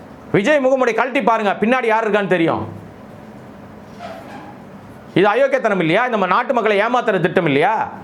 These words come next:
சார், நாட்டு மக்களுக்கு பரந்தூர் விமான நிலையம் தான் பிரச்சனையா சார்? தமிழ்நாட்டு மக்களுக்கு அது மட்டும் தான் பிரச்சனையா பேசுவதற்கு? வேற பிரச்சனையா இல்லையா உங்களுக்கு? உங்க செயற்குழுல தீர்மானம் போட்டு பேசுற அளவுக்கு அது ஒண்ணு தான் பிரச்சனையா இருக்கா? அது ஒரு part of the பகுதி சார்,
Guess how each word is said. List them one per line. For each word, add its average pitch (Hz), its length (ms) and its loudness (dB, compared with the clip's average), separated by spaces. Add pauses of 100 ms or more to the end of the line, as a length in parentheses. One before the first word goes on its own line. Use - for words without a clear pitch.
(300)
சார், 262 220 4
நாட்டு 233 340 0
மக்களுக்கு 226 460 2
பரந்தூர் 254 240 2
விமான 233 300 2
நிலையம் 214 360 2
தான் 202 100 0
பிரச்சனையா 190 260 2
சார்? 170 300 2 (480)
தமிழ்நாட்டு 254 380 2
மக்களுக்கு 214 300 4
அது 196 100 2
மட்டும் 226 200 2
தான் 240 200 2
பிரச்சனையா 196 640 2
பேசுவதற்கு? 190 840 2 (120)
வேற 220 180 4
பிரச்சனையா 226 380 2
இல்லையா 220 240 4
உங்களுக்கு? 175 560 2 (120)
உங்க 220 180 4
செயற்குழுல 247 560 2
தீர்மானம் 233 440 2
போட்டு 226 220 4
பேசுற 226 280 0
அளவுக்கு 226 260 4
அது 226 240 4
ஒண்ணு 254 40 4
தான் 254 160 2
பிரச்சனையா 214 300 2
இருக்கா? 170 420 0 (540)
அது 208 140 6
ஒரு 233 180 4
part 294 440 2
of 262 60 2
the 247 80 4
பகுதி 220 320 2
சார், 208 300 2